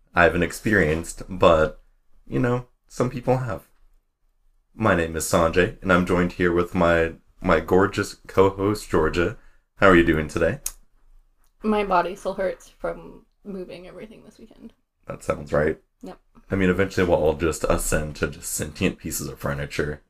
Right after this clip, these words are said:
Speaker 1: and that's the real end goal. Like,
Speaker 2: Can,
Speaker 1: once we
Speaker 2: can
Speaker 1: be-
Speaker 2: we at least float?
Speaker 1: No.
Speaker 2: So we don't have to be moved?
Speaker 1: No.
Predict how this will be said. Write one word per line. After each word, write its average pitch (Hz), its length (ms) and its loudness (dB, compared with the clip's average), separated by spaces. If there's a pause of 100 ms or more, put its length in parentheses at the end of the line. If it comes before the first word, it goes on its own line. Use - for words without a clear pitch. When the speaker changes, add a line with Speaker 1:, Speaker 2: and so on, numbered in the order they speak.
Speaker 1:
and 82 120 0
that's 85 200 2
the 90 100 -4
real 78 380 4
end 76 220 -4
goal. 78 340 0 (540)
Like, 98 100 2
Speaker 2:
Can, 117 80 6
Speaker 1:
once 127 200 4
we 110 100 6
Speaker 2:
can 240 100 8
Speaker 1:
be- 240 40 8
Speaker 2:
we 240 60 6
at - 80 2
least 226 200 0
float? - 560 -2 (140)
Speaker 1:
No. 80 360 0
Speaker 2:
So 208 180 2
we 220 80 8
don't 190 160 6
have 208 180 -2
to 185 100 -6
be 185 220 -14
moved? 226 380 -6
Speaker 1:
No. 76 460 0